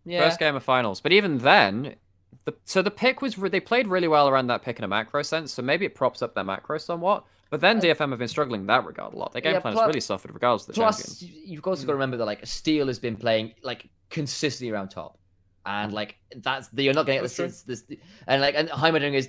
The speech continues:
Speaker 1: somewhat self, self-sufficient. You just throw the turrets and it's hard to gank you.
Speaker 2: Well, the, the
Speaker 1: Um,
Speaker 2: only, the, yeah.
Speaker 1: And I think the other thing is I will say is actually we've got quite a lot of Echo mid players.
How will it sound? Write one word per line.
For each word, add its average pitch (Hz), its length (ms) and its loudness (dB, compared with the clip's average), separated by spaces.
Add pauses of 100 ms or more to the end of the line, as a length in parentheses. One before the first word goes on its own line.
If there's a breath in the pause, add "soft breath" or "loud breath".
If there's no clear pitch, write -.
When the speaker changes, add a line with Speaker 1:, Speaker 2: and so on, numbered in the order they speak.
(140)
Speaker 1:
somewhat 131 580 0
self, 113 220 0
self-sufficient. 110 720 -6
You 101 60 -8
just 98 120 -12
throw 117 120 0
the 104 80 -4
turrets 107 220 -4
and 113 40 -10
it's 113 100 -12
hard 120 260 0
to 104 80 -10
gank 92 300 -10
you. 60 200 -18 (240)
Speaker 2:
Well, 135 140 2
the, - 160 -4
the 117 180 6
Speaker 1:
Um, 170 80 8
Speaker 2:
only, 156 160 4
the, - 240 -4 (180)
yeah. 95 140 -6 (720 soft breath)
Speaker 1:
And 143 100 0
I 156 40 0
think 226 120 -2
the - 60 2
other 220 140 4
thing 190 180 -2
is 139 160 0
I 135 60 2
will 156 200 -2
say - 160 -6
is 101 80 -8
actually 143 300 -8
we've 131 80 -12
got - 160 -14
quite 233 180 -8
a - 60 -14
lot - 100 -12
of - 100 -16
Echo 147 280 -12
mid 123 240 -12
players. 185 500 -10